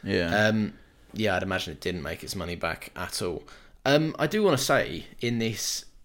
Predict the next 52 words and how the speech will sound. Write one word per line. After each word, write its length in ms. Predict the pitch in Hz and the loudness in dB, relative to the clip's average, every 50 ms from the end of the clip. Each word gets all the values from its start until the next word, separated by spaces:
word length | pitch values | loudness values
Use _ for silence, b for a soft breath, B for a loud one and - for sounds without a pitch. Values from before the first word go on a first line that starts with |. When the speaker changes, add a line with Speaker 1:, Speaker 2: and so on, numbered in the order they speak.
| - - | -12 -6
Speaker 2:
movie 360 | 117 117 117 113 107 107 101 | -4 -2 -2 0 0 0 0
that 340 | 98 98 95 92 - - - | 0 0 0 0 -2 -2 -4
we're 240 | - 98 107 107 104 | -4 0 2 2 2
kind 300 | - - - 139 117 101 | 0 0 0 2 2 2
of 120 | 92 - | -2 -4
slating 520 | - - - - 107 101 95 - 71 90 90 | -4 -4 0 2 2 2 2 2 0 -2 -2
into 260 | 90 92 87 - 76 | -2 -4 -4 -4 -6
a 60 | 78 | -6
little 140 | 76 67 71 | -6 -8 -8
bit, 180 | - 62 - | -8 -8 -8
because 240 | - - - 127 127 | -6 -2 -2 2 2
it 80 | 135 104 | 2 2
is, 240 | 143 135 104 92 - | 2 0 0 0 -2
it 220 | 85 113 113 - | -2 -2 -4 -4
could 180 | - - 123 95 | -4 -2 -2 -2
have 80 | 90 - | -2 -2
done 180 | 92 76 67 80 | -4 -6 -4 -6
s-, 260 | - - - - - B B B B | -4 -4 -4 -4 -6 B B B B
so 300 | - - - 160 156 131 | -12 -6 0 2 2 2
much 240 | 104 87 - - - | 2 0 -2 -4 -6
better, 280 | 73 65 - 62 - B B B B B B B B B B B - | -6 -6 -6 -8 -12 B B B B B B B B B B B -4
um, 500 | - 92 92 92 92 92 92 92 87 - | 0 2 2 2 2 0 -2 -2 -4 -2
with 120 | - 110 123 | 4 4 6
a 40 | |
Speaker 1:
It's 120 | 131 95 95 | 6 6 4
Speaker 2:
more 120 | 92 95 | 2 4
Speaker 1:
just 280 | 95 139 147 156 - - | 8 8 8 8 8 4
Speaker 2:
competent 140 | - 120 110 | 2 4 6
Speaker 1:
wasted 480 | 110 107 107 104 90 80 - 104 98 - | 6 6 6 6 2 2 0 0 -2 -2
Speaker 2:
script. 100 | - - | -2 -4
Speaker 1:
potential. 640 | 92 - - - - 76 - - - - - - - - _ - | -4 -2 -2 -4 -4 -6 -6 -6 -8 -6 -8 -8 -10 -12 _ -10
That's 300 | 90 90 90 - - - | -8 -6 -6 -6 -6 -8
what 160 | - 65 64 | -10 -8 -8
it 140 | 55 52 - | -8 -6 -4
is. 80 | 110 120 | 0 0
Speaker 2:
Yes, 420 | 107 71 - - - - - - | 0 0 0 -2 -4 -6 -6 -8
yeah. 300 | 98 110 110 - - 67 - b b b b b b b b b b b b | -4 -4 -4 -4 -4 -6 -10 b b b b b b b b b b b b
But 60 | - | 4
I 100 | 120 123 | 4 4
think 220 | 127 - 147 117 101 | 4 4 2 2 2
Speaker 1:
Mm. 40 | - | 2
Speaker 2:
everyone 760 | 123 147 151 131 139 135 127 127 123 120 117 113 113 107 - - - - - - | 2 2 2 2 2 2 2 2 0 0 0 0 0 -2 -4 -6 -14 -20 -10 -6
in 200 | 120 120 113 104 | -2 0 0 0
the 60 | 104 | -2
crew 600 | - - - - 127 117 101 78 65 85 95 98 | -4 -6 -6 -2 0 2 2 0 -2 -4 -6 -6
brought 300 | 95 98 110 107 92 62 | -6 -2 -2 0 0 0
their 160 | 78 90 90 92 | 0 2 2 2
A 180 | 90 90 92 | 2 2 0
game. 360 | 90 - 60 60 58 62 78 - - - | 0 -2 -4 -4 -6 -8 -10 -14 -12 -4
Like, 380 | - 104 147 151 120 104 90 87 | 2 6 8 8 8 8 6 2
Speaker 1:
Oh, 40 | 90 95 | -2 -2
yeah, 320 | 65 90 95 80 73 - | 0 2 2 2 2 0